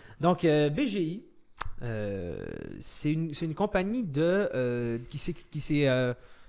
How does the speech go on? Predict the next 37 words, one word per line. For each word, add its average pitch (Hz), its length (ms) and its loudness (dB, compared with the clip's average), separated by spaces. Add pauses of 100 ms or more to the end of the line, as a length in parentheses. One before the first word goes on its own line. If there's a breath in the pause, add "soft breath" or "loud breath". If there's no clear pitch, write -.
(180 soft breath)
euh, 62 80 -10 (340)
spécialisée 175 500 2
dans 185 240 4
le, 143 320 0
le, 131 180 0
la 131 240 0
gé-, 135 420 0
la 147 160 4
génomique. 165 760 -2 (460)
Donc, 123 180 -10
la, 113 180 -4
la, 110 140 -6
la 117 180 -4
génomique, 143 460 -6
c'est - 240 -8
quoi ? 139 260 -6 (320 loud breath)
Parce - 120 -6
que, 247 80 2 (580 loud breath)
i-, 208 120 -6
qu-, - 220 -10 (140)
quand 214 80 -4
tu 208 120 -6
m'as 214 60 2
envoyé 208 180 4
cet 233 120 -4
article-là, 175 720 -2 (720)
j'ai 147 80 -6
comme, 190 160 0
ok, 156 180 0 (120)
c'est 151 120 -6
bien 143 200 -2
beau, 185 320 0
euh, 135 160 0
c'est 139 120 -4
bien 143 220 2
beau, 180 320 -2 (140)
mais 143 160 -8